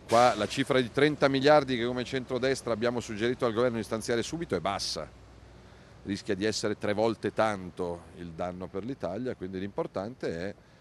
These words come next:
essere umili, ascoltare. Noi settimana prossima reincontreremo tutte le categorie produttive. Eh, il rischio c'è, per esempio nel, nel settore turistico c'è un meno sette miliardi solo per gli alberghi.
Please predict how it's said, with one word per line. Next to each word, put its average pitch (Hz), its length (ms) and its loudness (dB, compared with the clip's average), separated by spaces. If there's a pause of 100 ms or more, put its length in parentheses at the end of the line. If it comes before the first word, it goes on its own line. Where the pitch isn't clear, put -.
(120)
essere 98 400 -4
umili, 139 440 -2
ascoltare. 113 640 -4
Noi 98 120 -8
settimana 90 380 -10
prossima 87 360 -8
reincontreremo 98 880 -4
tutte 101 300 -8
le 90 100 -4
categorie 92 680 -6 (640)
produttive. 113 720 -4 (540)
Eh, 90 240 -16
il 92 40 -8
rischio 98 240 -6
c'è, 82 220 -8
per 82 260 -18
esempio 104 360 -6
nel, 98 720 -4
nel 101 160 -6
settore 123 380 -6
turistico 131 500 -8
c'è 107 220 -4
un 101 180 -6
meno 113 340 -8
sette 117 360 -6
miliardi 110 460 -4
solo 92 200 -6
per 87 140 -8
gli 90 80 -8
alberghi. 76 440 -12